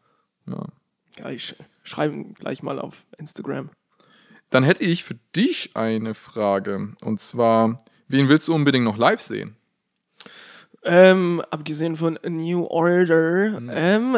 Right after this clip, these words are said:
Speaker 2: da halt Jaguar Ma. Aber ich weiß nicht mehr, ob die überhaupt noch Sound machen. Die haben zwei Alben rausgebracht,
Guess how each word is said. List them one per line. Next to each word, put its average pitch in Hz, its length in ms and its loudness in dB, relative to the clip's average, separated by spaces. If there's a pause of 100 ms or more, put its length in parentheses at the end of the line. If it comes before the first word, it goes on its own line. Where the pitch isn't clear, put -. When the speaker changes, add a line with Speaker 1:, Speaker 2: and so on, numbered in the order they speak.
(120)
Speaker 2:
da 165 160 -4
halt 156 260 -6
Jaguar 156 400 -2
Ma. 131 520 -4
Aber 139 160 -6
ich 139 100 -12
weiß 139 200 -6
nicht 143 140 -10
mehr, 147 160 -2
ob 135 120 -10
die 147 180 -10
überhaupt 143 500 -6
noch 147 320 -10 (280)
Sound 147 400 -8
machen. 151 400 -8
Die 147 100 -10
haben 139 140 -12
zwei 143 200 -4
Alben 147 280 -6
rausgebracht, 151 640 -8